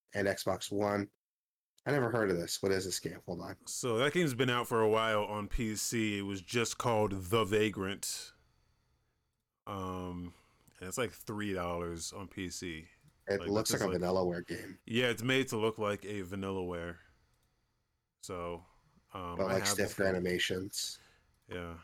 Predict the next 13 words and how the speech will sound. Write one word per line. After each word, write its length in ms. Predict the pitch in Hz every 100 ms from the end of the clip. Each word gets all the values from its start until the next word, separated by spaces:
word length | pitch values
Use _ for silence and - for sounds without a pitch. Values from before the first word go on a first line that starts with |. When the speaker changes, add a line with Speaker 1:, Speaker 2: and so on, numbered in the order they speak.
| -
Speaker 2:
I 100 | -
have 180 | 117 110
this 80 | 98
game, 260 | 95 87 85
played 240 | 98 90
it 140 | 87 -
a 60 |
little 280 | 87 90 87
bit. 240 | 85 85 - - -
It's, 320 | 90 - - 110
uh, 1040 | 101 95 92 90 90 90 87 90 87 87 - _ _ _ _ _ _ _ _ _ _ -
it's 180 | 90 117
okay. 460 | 110 95 90 82